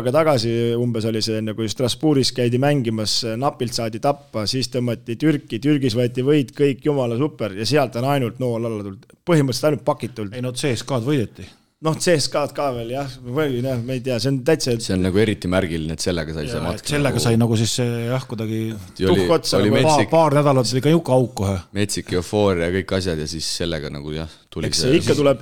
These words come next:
Speaker 1: ikka tuleb hooaja sees,
Speaker 2: Siis
Speaker 1: vaata,
Speaker 2: lähed
Speaker 1: tõuse ja
Speaker 2: Hiiu-,
Speaker 1: languse
Speaker 2: Hiiumaale
Speaker 1: ja ka
Speaker 2: maade traplaga seal.
Speaker 1: Jah, siis saad sealt ka veel.
Speaker 2: Ja saad ka veel tuppa, jah.
Speaker 1: Sealt, et, et, et, et kuidas ikkagi hooaja sees ikka tuleb mingid augud, et aga see auk nii sügav on, et sealt ikka neil annab praegust välja, äh, rabeleda, ma ütleks.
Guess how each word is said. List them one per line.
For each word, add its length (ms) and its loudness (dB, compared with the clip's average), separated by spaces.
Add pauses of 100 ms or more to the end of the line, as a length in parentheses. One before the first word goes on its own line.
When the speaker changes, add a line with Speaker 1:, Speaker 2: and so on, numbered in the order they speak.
(120)
Speaker 1:
ikka 180 4
tuleb 180 4
hooaja 240 6
sees, 160 6
Speaker 2:
Siis 80 0
Speaker 1:
vaata, 240 4
Speaker 2:
lähed 140 6
Speaker 1:
tõuse 180 6
ja 80 4
Speaker 2:
Hiiu-, 80 4
Speaker 1:
languse 240 6
Speaker 2:
Hiiumaale 240 4
Speaker 1:
ja 0 -
ka 80 4
Speaker 2:
maade 300 2
traplaga 420 -2
seal. 160 -2
Speaker 1:
Jah, 160 -2
siis 80 0
saad 160 -4
sealt 160 -2
ka 80 4
veel. 160 -2 (160)
Speaker 2:
Ja 140 -4
saad 100 -4
ka 140 -4
veel 160 -4
tuppa, 260 -10
jah. 100 -10 (220)
Speaker 1:
Sealt, 320 -4
et, 640 -2
et, 240 0
et, 180 -8 (380)
et 80 -6
kuidas 320 2
ikkagi 240 -2
hooaja 320 6
sees 160 4
ikka 160 -2
tuleb 160 4
mingid 160 0
augud, 320 4
et 140 -6 (100)
aga 160 -2
see 80 2
auk 300 4
nii 100 2
sügav 320 0
on, 80 -6
et 80 -8
sealt 240 -2
ikka 160 -6
neil 160 2
annab 160 0
praegust 300 -2
välja, 180 2
äh, 720 -2
rabeleda, 400 -2
ma 80 -8
ütleks. 240 -14